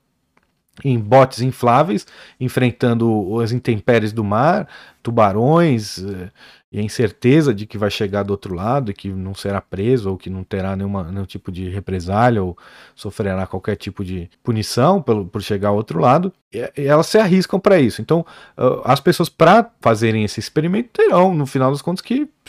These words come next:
recorrer também à coerção. E uma sociedade livre, a gente não po-, não poderia permitir isso, né? Se a sociedade inteira fosse livre, nós poderíamos organizar missões de resgate das pessoas que querem sair de lá, né?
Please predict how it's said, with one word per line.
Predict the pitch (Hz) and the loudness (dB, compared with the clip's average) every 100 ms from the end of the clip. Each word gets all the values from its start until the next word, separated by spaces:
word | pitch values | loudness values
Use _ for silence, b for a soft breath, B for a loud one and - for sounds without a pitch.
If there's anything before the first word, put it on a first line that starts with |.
| 185 - | -20 -6
recorrer | 151 180 208 151 143 | -2 2 6 6 6
também | 180 175 143 | 2 0 2
à | 180 | 0
coerção. | - 226 - 143 B B - | 0 0 0 0 B B -8
E | 220 | 0
uma | 196 | 0
sociedade | 170 156 160 156 | 0 -2 2 2
livre, | 165 160 208 | 4 2 0
a | |
gente | 214 | -2
não | 226 220 | 0 0
po-, | 165 160 | 0 0
não | 156 | 0
poderia | 147 156 151 | 0 0 0
permitir | 151 165 190 175 - 156 131 | 0 0 -2 -4 -4 0 2
isso, | 107 - 92 | 0 -4 -8
né? | 98 | -8
Se | 104 | -8
a | 95 | -10
sociedade | - 107 101 110 117 107 B B B B B | -10 -10 -2 0 0 -4 B B B B B
inteira | 120 113 - 117 | -10 -4 2 2
fosse | 117 143 - | 2 -4 -4
livre, | - 160 240 | -4 -4 -2
nós | 220 170 - _ _ _ - 135 - | -2 -2 -4 _ _ _ -16 -14 -10
poderíamos | - 131 135 139 | -6 -4 -2 -2
organizar | 147 143 175 123 110 139 113 92 b _ | -2 -2 -2 0 4 4 4 -2 b _
missões | 113 120 - 117 | -6 -4 -2 -2
de | 113 | 0
resgate | 117 147 113 123 135 113 | 0 2 2 2 2 -4
das | 113 | -6
pessoas | - 107 113 | -6 -8 -10
que | - 127 | -10 -6
querem | - 107 113 | 0 0 0
sair | - 143 113 | 0 2 2
de | 127 | 0
lá, | 160 104 101 | 0 2 0
né? | 92 101 | -2 -6